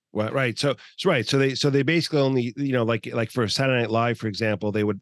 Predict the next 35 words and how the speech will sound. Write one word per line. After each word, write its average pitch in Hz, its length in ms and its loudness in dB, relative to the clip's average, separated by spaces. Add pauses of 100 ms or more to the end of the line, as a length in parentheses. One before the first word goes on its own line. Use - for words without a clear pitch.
you 127 100 -6
know, 98 180 -2
they 104 160 -4
would 104 120 -2
have 107 140 -4
multiple 110 480 -2
sets - 560 -4 (360)
set 117 320 -2
up, 110 200 -2 (600)
you 147 100 0
know, 101 200 -2 (220)
uh, 120 120 -10
not 120 220 0
all 127 220 4
of 107 80 -2
them, 104 140 0
but 104 100 -2
a 98 40 -6
couple 104 600 -4
throughout 101 300 -2
the 98 60 -12
studio. 110 640 0 (380)
But 110 80 0
you're 117 180 2
saying 113 320 0
that 104 100 0
for 107 120 -6
Rowan 113 180 2
and 110 100 0
Martin, 123 380 0
they 104 120 -2
basically 110 520 -4
focused 110 440 -4
on 104 220 -2
one 110 460 0